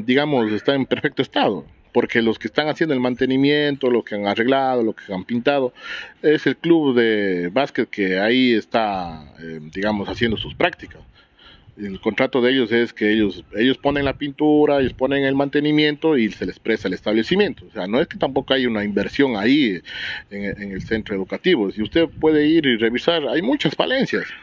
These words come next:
O sea, ya viendo desde el punto técnico, eh, hay muchas, muchas, muchas falencias. Inclusive ha habido pequeños accidentes con, con los niños. Yo sé que sucede, ¿no? Puede suceder aquí, puede suceder allá, pero de todas maneras,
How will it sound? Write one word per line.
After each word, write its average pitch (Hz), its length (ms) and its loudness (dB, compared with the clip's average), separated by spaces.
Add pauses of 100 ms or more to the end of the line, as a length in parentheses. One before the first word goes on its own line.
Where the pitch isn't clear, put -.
O - 20 -20
sea, 117 180 0
ya 139 220 2
viendo 190 280 2
desde 120 180 2
el 101 80 -6
punto 185 440 0
técnico, 202 540 -2 (520)
eh, 113 100 0
hay 156 140 2
muchas, 196 340 0
muchas, 156 440 2
muchas 190 300 2 (400)
falencias. 143 400 0
Inclusive 165 420 -2
ha 190 40 2
habido 190 200 2
pequeños 185 500 0
accidentes 160 460 -2
con, 113 300 -2
con 107 160 -8
los 107 100 0
niños. 151 320 4
Yo 277 120 2
sé 349 160 2
que 101 360 0
sucede, 113 480 2
¿no? 90 160 -10
Puede 107 220 -2
suceder 107 360 0
aquí, 127 300 0
puede 95 240 -6
suceder 92 380 -8
allá, 117 280 0
pero 101 300 -2
de 113 120 2
todas 233 260 0
maneras, 151 560 0